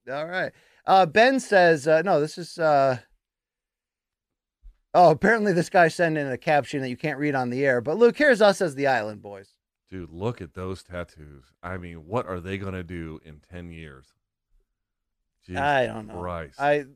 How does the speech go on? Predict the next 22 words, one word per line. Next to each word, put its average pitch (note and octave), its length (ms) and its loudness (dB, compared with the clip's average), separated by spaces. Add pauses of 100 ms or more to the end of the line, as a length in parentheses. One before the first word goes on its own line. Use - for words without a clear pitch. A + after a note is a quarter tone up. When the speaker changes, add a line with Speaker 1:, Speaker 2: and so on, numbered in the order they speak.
(180)
Speaker 1:
you G3+ 120 -6
know, A3 120 2
they're, A3 260 2
they're, E3+ 320 -4 (280)
would E3+ 180 -2
you F3+ 60 -2
rather, G3 400 6
you F3 160 -2
know, C#3 300 4 (840)
burn G3 240 4
out G3 280 6
or D3 80 2
fade F3 280 0
away, D3 300 4
Luke? A#2+ 280 -4
They're, D#3 200 2
they're F3+ 160 2
going G3 260 4
for C#3+ 160 -6
the B2 100 -4
first C#3+ 360 -4
option. G#2+ 360 -12